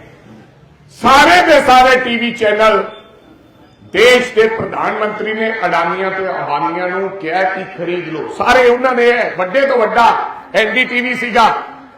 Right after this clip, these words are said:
ਉਹ ਵੀ ਅਡਾਨੀ ਨੇ ਖਰੀਦ ਲਿਆ, ਉਹਦੇ ਚਾਰ ਦਾ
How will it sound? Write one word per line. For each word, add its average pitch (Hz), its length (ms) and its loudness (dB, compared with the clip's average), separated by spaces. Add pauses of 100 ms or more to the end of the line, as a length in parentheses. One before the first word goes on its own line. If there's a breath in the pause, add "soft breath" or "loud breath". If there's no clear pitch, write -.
(180)
ਉਹ 311 180 6
ਵੀ 330 260 4
ਅਡਾਨੀ 269 300 2
ਨੇ 269 140 2
ਖਰੀਦ 226 360 -2
ਲਿਆ, 226 160 0
ਉਹਦੇ 226 180 2
ਚਾਰ 202 220 -2
ਦਾ 196 380 0